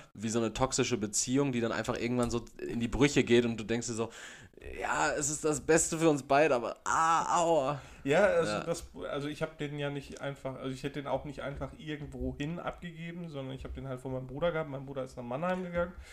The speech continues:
Speaker 2: und, ähm, ich hab ihn dann, äh, meinem Cousin gegeben, der noch in der W G gelebt hatte, wo auch der Kater gelebt hatte. Also der kannte den halt.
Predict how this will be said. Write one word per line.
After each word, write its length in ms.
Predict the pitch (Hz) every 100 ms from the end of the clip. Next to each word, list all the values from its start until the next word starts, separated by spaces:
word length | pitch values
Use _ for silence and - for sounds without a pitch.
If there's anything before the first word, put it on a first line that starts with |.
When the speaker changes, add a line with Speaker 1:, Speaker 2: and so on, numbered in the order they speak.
| - - - -
Speaker 2:
und, 480 | 147 151 151 143 -
ähm, 260 | 143 143 143
ich 120 | 143
hab 120 | 143
ihn 100 | 151
dann, 380 | 147 143 139 143 -
äh, 380 | 135 135 135 135
meinem 300 | 131 135 139
Cousin 320 | 143 139 165
gegeben, 480 | 165 160 156 160 156
der 220 | 135 139
noch 180 | 139 131
in 80 | 143
der 120 | 131 131
W 80 | 135
G 180 | 131 139
gelebt 400 | 135 135 139 -
hatte, 320 | 120 131 143 151 -
wo 220 | 127 123
auch 160 | 135 131
der 100 | 123
Kater 320 | - 143 131
gelebt 260 | 123 120 120
hatte. 160 | 113
Also 180 | 117 123
der 120 | 123
kannte 280 | 117 131 135
den 200 | 117 113
halt. 200 | 110 135